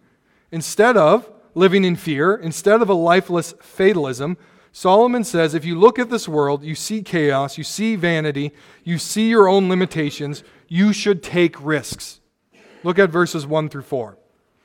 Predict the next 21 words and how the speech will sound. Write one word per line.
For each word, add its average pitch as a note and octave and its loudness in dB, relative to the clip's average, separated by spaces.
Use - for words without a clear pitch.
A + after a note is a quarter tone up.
"Cast A#3 2
your B3 2
bread F#3 4
upon F3 0
the F#3 -2
waters, F#3+ 2
for F#3 -2
you G3 4
will A3 8
find G#3 4
it G3+ 6
after G3 2
many F#3 2
days. F3+ 2
Give A3 6
a A#3 8
portion A#3+ 4
to F#3+ 0
seven A3+ 6
or G#3 6
to, G3+ -6